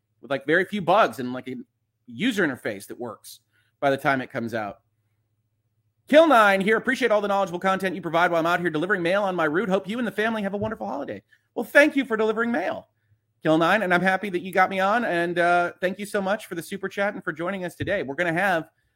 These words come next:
some fun conversations, I am sure. We've got seventeen pages, really, to go through.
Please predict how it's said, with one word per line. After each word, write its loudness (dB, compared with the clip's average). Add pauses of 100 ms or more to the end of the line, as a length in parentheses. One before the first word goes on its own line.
(220)
some 0
fun 4
conversations, -2
I 0
am -2
sure. -4
We've -8
got 0
seventeen -6
pages, -6
really, -12
to -20
go -12
through. -20